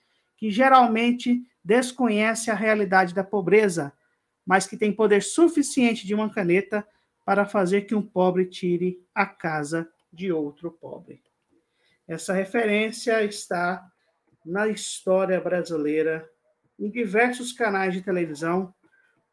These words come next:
como também a T V Bahia, que noticiou esse fato que ocorreu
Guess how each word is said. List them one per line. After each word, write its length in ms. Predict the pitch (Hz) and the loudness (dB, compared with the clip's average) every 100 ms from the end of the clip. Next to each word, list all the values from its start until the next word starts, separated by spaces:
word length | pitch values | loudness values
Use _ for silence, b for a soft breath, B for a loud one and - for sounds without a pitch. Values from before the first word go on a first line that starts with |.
| _ | _
como 680 | 180 175 175 180 180 156 - | 2 2 2 2 0 -2 -4
também 640 | 180 156 147 151 156 156 _ _ _ _ | -6 -4 -4 -4 -6 -8 _ _ _ _
a 100 | 160 | -12
T 200 | - 160 | -6 -6
V 120 | 147 147 | -4 -4
Bahia, 560 | 147 139 143 160 156 | -4 -2 -2 -2 -4
que 340 | 156 160 160 - _ | -6 -12 -12 -14 _
noticiou 920 | 185 269 247 - - - 190 160 160 | -2 -2 -2 -8 -8 -6 -4 -2 -4
esse 160 | 165 180 | -6 -10
fato 520 | - - 147 147 _ _ _ _ _ _ _ | -8 -4 -4 -6 _ _ _ _ _ _ _
que 120 | 175 | -8
ocorreu 680 | 165 165 143 147 147 147 | -4 -4 0 0 0 -4